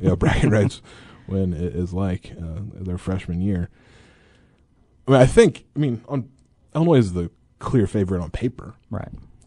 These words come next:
Speaker 1: And I think what's changed about the dynamic of that game is, like, Javon Pickett's still around, but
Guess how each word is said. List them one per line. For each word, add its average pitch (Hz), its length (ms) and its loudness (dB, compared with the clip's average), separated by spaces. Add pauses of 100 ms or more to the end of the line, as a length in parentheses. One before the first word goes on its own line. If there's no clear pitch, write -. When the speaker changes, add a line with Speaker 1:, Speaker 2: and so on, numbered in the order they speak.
(100)
Speaker 1:
And 98 360 -2 (1600)
I - 60 -8
think 147 200 0
what's 123 220 -2
changed 107 840 0 (440)
about 98 300 -4
the 92 80 -8
dynamic 98 460 -2
of 95 100 -6
that 90 200 -4
game 85 340 -6
is, 87 120 -8
like, 82 220 -10 (560)
Javon 120 280 -2
Pickett's 123 340 -2
still 98 220 -4
around, 82 420 -8
but 80 200 -14